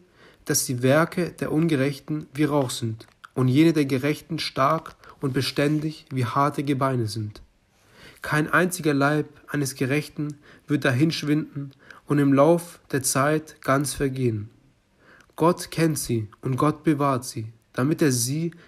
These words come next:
wie kostbare Perlen vor der Versammlung der Menschen und Engel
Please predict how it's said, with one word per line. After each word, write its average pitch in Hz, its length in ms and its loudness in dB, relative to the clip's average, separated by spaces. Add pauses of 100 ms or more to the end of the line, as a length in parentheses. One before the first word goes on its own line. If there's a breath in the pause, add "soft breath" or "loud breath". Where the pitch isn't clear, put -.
(100)
wie 127 100 -4
kostbare 156 540 -2
Perlen 151 580 0 (320 loud breath)
vor 160 320 2
der 156 100 2
Versammlung 151 680 -2
der 131 100 -2
Menschen 139 480 -2
und 131 140 -4
Engel 147 440 -2